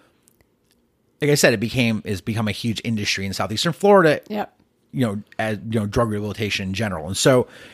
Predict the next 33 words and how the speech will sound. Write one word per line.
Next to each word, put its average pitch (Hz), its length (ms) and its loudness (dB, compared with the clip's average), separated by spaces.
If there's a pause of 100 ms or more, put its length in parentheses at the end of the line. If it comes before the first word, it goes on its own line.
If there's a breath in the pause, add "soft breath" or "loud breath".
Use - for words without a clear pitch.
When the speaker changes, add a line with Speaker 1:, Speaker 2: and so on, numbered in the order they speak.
(140 loud breath)
Speaker 1:
you 151 80 4
know, 147 80 8
you've 139 160 8
got 180 160 6
a 185 40 8
lot 160 180 8
of 135 120 2
questionable 143 680 2
halfway 156 400 2
houses 120 420 2
and, 113 360 0 (180)
and 107 360 2
rehabs 123 400 4
and 127 100 2
detoxes 101 540 0
out 90 180 -2
there. 107 140 0
And - 360 -8
you've 123 140 6
got 120 160 2
questionable 120 480 2
people 131 260 4
running 139 300 4
them 92 180 2
and 85 80 -4
questionable 104 580 0
people 117 280 2
going 120 180 4
into 135 260 2
them. 95 200 0
And, 95 120 -4 (540 loud breath)
you 127 280 2
know, 117 340 4